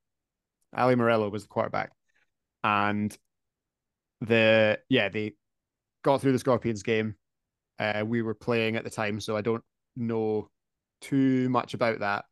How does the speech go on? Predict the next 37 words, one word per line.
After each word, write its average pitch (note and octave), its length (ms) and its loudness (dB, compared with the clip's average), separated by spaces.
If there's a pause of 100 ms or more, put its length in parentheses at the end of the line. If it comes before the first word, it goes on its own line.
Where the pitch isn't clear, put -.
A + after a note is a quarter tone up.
but, G#2+ 220 -2 (520)
like, G#2+ 300 -4 (480)
the G#2 500 0 (560)
Outlaws, G#2+ 600 -2 (760)
like, G2 320 -8 (160)
they A2 160 -4
were, F#2+ 280 -6 (400)
like, G2+ 220 -8 (420)
elated G#2 580 -6
by G#2 100 0
the G2 80 -2
end G2 140 -2
of G2+ 100 -8
it. F#2+ 100 -8
Like, G2+ 240 -4 (220)
when B2+ 160 4
the A#2+ 80 4
whistle A2+ 300 2
went, G#2 240 0
it G#2 80 -4
was A2 100 -6
very G#2 320 0
clear G#2+ 240 -4
who G#2 80 -6
the G2+ 80 -6
winner G2 180 -6
was. F#2+ 380 -8
Like, G2 340 0
it G#2 140 0
was, G2 320 -2 (560)
like, G2 240 2
Salford G#2+ 580 4 (360)
looked A#2 260 0
a A#2 40 0
bit G#2 260 -2
just - 240 -10
like, - 420 -6